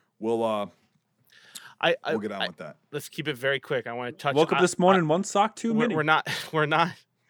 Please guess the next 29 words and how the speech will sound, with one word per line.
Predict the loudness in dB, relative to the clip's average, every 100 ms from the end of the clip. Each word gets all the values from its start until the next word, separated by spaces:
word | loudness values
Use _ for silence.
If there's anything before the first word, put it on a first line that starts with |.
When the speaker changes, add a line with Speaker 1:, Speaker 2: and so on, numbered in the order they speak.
| -20
Speaker 2:
<laughs> | -20 -20 _ _ _ -20 -20 _ -10 -10 -10 -16 _ _ _ _ -20
God | -20
damn | -20 -20
it. | -20 -20 -20 -20 -20 -6
We're | -2
not, | 4 6 6 2 _
we're | -10 -4
not | 0 0 0
medical | -4 -4 -4
experts, | -4 -6 -8 -12 -10
obviously. | -10 -10 -10 -16 -16 -16 -16 -20 _ _ _ _ _ _ _ _ _ _ _ _ _
But, | -4 -2
Speaker 1:
Mm-hmm. | -6 _ _ _ _ _ _ _ _ _ _ _ _ _
Speaker 2:
uh, | -12 -6
yeah, | -6 -4
doped | -2 -2
up | -2 -4
on | -6
morphine, | -2 -2 -2 -6 -8
maybe | -8 -8 -10
couldn't | -10 -10 -12
feel | -14 -12 -8
it. | -10 -12
I | -16
get | -14 -10
it. | -10 -12 _ _ _ _ _
But | -18
could | -14
you | -12